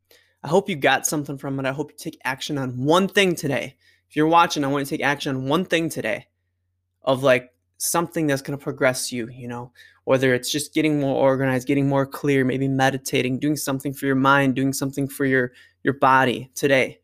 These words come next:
your health. Just go do it. Okay? So I'm gonna leave you with that. Again, you can find me on Instagram, jackson taylor dot fit. Um, thank you for tuning into the Lifestyle Shift podcast.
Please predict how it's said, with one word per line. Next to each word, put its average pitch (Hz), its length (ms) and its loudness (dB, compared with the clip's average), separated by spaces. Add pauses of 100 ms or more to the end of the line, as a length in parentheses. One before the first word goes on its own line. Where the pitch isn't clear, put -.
your 139 140 -6
health. 123 360 -6
Just - 200 -14
go 147 100 0
do 120 220 -4
it. - 160 -8 (420)
Okay? 175 320 2 (240)
So - 100 -4
I'm 180 40 4
gonna 190 80 6
leave 208 100 4
you 208 60 4
with 202 140 2
that. 185 300 4
Again, 160 380 2
you 151 80 -6
can 139 100 -2
find 151 280 2
me 156 220 0
on 135 240 -2
Instagram, 135 540 -4
jackson 131 360 -2
taylor 135 300 -2
dot 127 280 -2 (140)
fit. 190 280 2 (400)
Um, 127 280 2
thank 143 220 -2
you 147 60 -6
for 139 60 -2
tuning 135 300 -2
into 135 200 -4
the 127 60 -6
Lifestyle 131 540 -2
Shift 139 500 -2
podcast. 135 760 -2